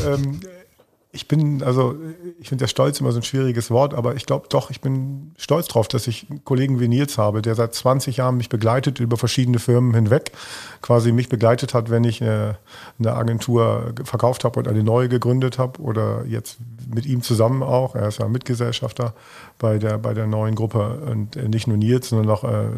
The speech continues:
drei, vier, fünf und noch ein paar mehr andere Kollegen, die mich seit Jahren begleiten. Das ist ein schönes Gefühl zu sehen, dass anscheinend ich doch einiges richtig gemacht habe, ohne das von vornherein zu wissen, wie ich es richtig mache.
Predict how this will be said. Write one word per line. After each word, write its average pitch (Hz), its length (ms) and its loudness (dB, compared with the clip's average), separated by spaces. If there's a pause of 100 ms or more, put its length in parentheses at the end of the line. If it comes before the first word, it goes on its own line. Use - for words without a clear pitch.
(160)
drei, 110 180 2
vier, 110 160 0
fünf 113 340 -2 (280)
und 120 200 -4
noch 113 140 0
ein 117 60 -2
paar 113 100 0
mehr 110 180 2
andere 147 240 4
Kollegen, 113 380 2
die 113 60 0
mich 120 160 0
seit 107 160 0
Jahren 117 300 -2
begleiten. 110 520 0 (640)
Das 110 140 -2
ist 120 160 -4
ein 113 60 -2
schönes 143 340 0
Gefühl 135 260 0
zu 131 140 -4
sehen, 123 460 2
dass - 360 -6
anscheinend 135 360 0
ich 127 100 -6
doch 110 120 0
einiges 110 300 2
richtig 107 240 -2
gemacht 101 300 -2
habe, 107 180 0
ohne 135 220 6
das 117 220 4 (480)
von 120 160 2
vornherein 113 800 4
zu 120 120 0
wissen, 123 240 4
wie 104 80 0
ich 101 80 -2
es - 60 -8
richtig 101 260 -4
mache. 92 160 -8